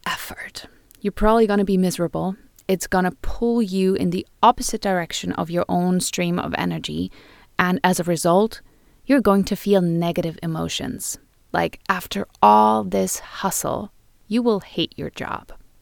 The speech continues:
You will hate your situation, and you will dread going to work. Being in the flow also relates to things in the external world. Everything in the world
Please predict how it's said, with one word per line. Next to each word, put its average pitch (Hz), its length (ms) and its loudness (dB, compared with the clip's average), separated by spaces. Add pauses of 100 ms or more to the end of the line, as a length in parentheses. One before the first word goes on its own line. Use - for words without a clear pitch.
(120)
You 175 100 -6
will 175 160 -8 (140)
hate - 200 4
your 220 80 0 (140)
situation, 175 640 -2 (420)
and 226 160 8
you 214 160 2
will 226 140 4
dread 165 640 -8
going 156 320 -10
to - 100 -12
work. - 440 -14 (1500)
Being 311 280 6
in 294 80 6
the 269 100 4
flow 165 600 -8
also 214 340 2
relates 190 460 -2
to 190 100 -4
things 175 400 -2
in 175 140 -4
the 180 320 -4
external - 720 -8
world. - 460 -16 (680)
Everything 254 420 4
in 262 100 6
the 254 100 6
world 165 500 -4